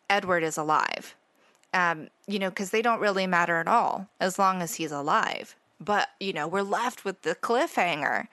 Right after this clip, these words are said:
of Edward's cough, and his bloody cough returning. Listener Running Mama liked that Edward's death hasn't come yet because there is still some business to take care of.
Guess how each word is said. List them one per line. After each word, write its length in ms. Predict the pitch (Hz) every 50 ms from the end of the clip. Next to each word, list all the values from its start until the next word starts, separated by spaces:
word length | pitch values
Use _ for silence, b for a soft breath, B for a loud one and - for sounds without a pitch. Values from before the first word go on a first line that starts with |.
| B B B B B
of 160 | - 202 196
Edward's 720 | - - 208 214 214 220 214 202 196 196 185 180 - - - _ _ _ _
cough, 680 | - - - 196 208 185 165 165 - - - - - - _ _ _ _ _ _ _ -
and 180 | 208 202 165
his 260 | 202 180 208 196 170
bloody 560 | 165 143 160 170 180 190 208 208 208 190 180 -
cough 560 | - - - 175 147 139 147 180 - - - - _ -
returning. 800 | 170 185 170 - - - 165 160 160 165 156 135 131 160 185 180 - B B B B B B B B B B B B B -
Listener 420 | 190 226 240 - 277 240 214 196
Running 320 | 190 196 202 240 302 277 208
Mama 460 | 175 175 175 175 170 165 170 - - -
liked 420 | - 170 170 160 175 185 - -
that 220 | - 190 - - -
Edward's 420 | 175 170 180 185 190 190 - 214
death 260 | - 220 233 269 254
hasn't 380 | - - 190 190 - 180 143 -
come 340 | - - 214 247 302 302 254
yet 380 | 190 160 156 165 180 - - -
because 360 | 214 - - - 214 196 -
there 180 | - 185 175 -
is 220 | - 170 202 -
still 400 | - - - - 175 170 180 208
some 260 | - - 311 311 302
business 460 | 247 196 175 165 - 165 160 160 - -
to 80 | 190
take 300 | - - 180 160 160 - -
care 320 | - - 196 190 185 160
of. 360 | - - - 98 101 196 -